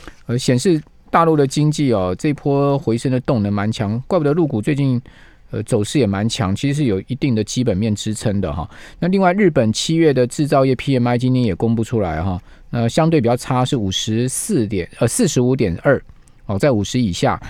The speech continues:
不过也是最近五个月来最好的状况了哈，从先前，呃，低点呢反弹上来。那日本今年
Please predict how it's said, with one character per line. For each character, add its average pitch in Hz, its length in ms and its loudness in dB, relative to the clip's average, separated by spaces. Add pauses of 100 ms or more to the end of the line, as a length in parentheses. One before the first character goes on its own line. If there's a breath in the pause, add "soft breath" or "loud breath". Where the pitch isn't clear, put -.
(200 loud breath)
不 165 100 0
过 208 140 8
也 123 80 6
是 175 100 -2
最 180 160 4
近 165 180 0
五 117 120 -4
个 120 120 0
月 143 180 4
来 113 180 2
最 131 240 0
好 82 200 -4
的 95 140 -4
状 110 240 -2
况 104 260 -4
了 78 80 -4
哈， 87 160 -4
从 113 380 -2 (180)
先 139 220 0
前， 117 280 0 (400 loud breath)
呃， 92 260 -4
低 139 180 0
点 113 200 0
呢 95 220 -4
反 95 160 -2
弹 95 180 -4
上 110 240 -2
来。 85 160 -6 (320 loud breath)
那 147 420 4
日 208 120 2
本 123 560 0
今 180 220 0
年 147 180 0